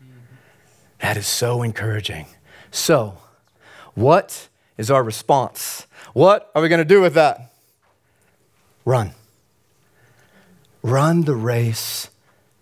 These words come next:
to win. Not everybody who competes gets the prize. So run in such a way that you'll get it.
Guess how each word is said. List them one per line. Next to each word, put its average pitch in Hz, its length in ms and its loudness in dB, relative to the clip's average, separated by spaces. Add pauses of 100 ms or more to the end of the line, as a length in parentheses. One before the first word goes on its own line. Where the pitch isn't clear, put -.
to 113 120 -4
win. 92 380 -6 (1900)
Not 147 200 0
everybody 120 480 -2
who 98 280 -6 (180)
competes 101 720 -6 (580)
gets - 220 -6
the - 80 -12
prize. 95 560 -6 (960)
So - 180 -4
run 120 300 0
in 147 80 -2
such - 240 -4
a 107 60 -4
way 110 360 -2 (1700)
that - 200 -6
you'll 110 80 -6
get 120 220 -4
it. 113 160 -10